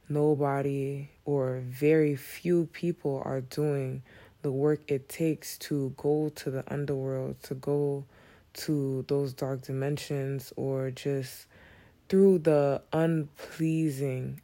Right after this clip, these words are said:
aspects of life. You feel me? Everybody's taking the path of least resistance because they don't wanna do the work it requires. They don't wanna go through the pain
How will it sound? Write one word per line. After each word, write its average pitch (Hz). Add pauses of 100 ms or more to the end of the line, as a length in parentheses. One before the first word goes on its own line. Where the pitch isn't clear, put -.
aspects 139
of 131
life. 131
You 139
feel 143
me? 139
Everybody's 151
taking 156
the 135
path 147
of 131
least 147
resistance 139
because 131
they 143
don't 143
wanna 135
do 135
the 131
work 143 (640)
it 156
requires. 135
They 147
don't 143
wanna 139
go 139
through 135
the 127
pain 135